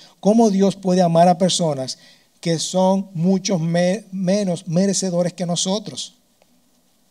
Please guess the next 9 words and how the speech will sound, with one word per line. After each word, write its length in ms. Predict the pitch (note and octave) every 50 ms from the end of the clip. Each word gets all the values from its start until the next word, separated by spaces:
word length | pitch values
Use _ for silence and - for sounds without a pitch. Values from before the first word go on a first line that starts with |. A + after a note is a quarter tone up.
| _ _ _ _ _ _ _ _ _ _ _ _ _ _ _ _ _ _ _ _ _ _ _ _ _ -
Este 260 | F#3 A3 A3+ C#4+ B3
señor 640 | - A3 G#3 F#3+ F3+ F#3+ G3 F#3 F3 D3+ C#3 C3+ - - _
que 180 | - D3+ D3 D#3
hizo 240 | F#3 G3 - -
esta 200 | G3 - - F#3+
tragedia 800 | - G3 F#3+ D#3+ B2 D3+ F3 F#3 F#3+ F#3 E3 D3 B2+ A#2+ A#2 A2 G2+ _ _ _ _ _ _ _ _ _ _ _ _ _ _ - - - _ _ _ _ - _ _ -
en 100 | D#3 C#3+
los 160 | C#3 - D#3
Alcarrizos, 920 | D3 C#3 - D3+ C3 B2 C#3+ D#3+ F3 F3+ - - - A2 - - -